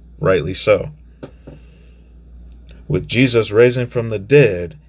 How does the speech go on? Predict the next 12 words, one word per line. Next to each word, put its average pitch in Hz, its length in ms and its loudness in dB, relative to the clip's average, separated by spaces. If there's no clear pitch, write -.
it 101 100 -10
solidified 107 720 0
the 95 80 -12
fact - 680 -2
that 95 400 2
order 139 460 2
is 95 180 -4
reestablished 104 1000 0
between 95 380 -6
God 90 260 2
and 92 100 -6
man. 80 380 -6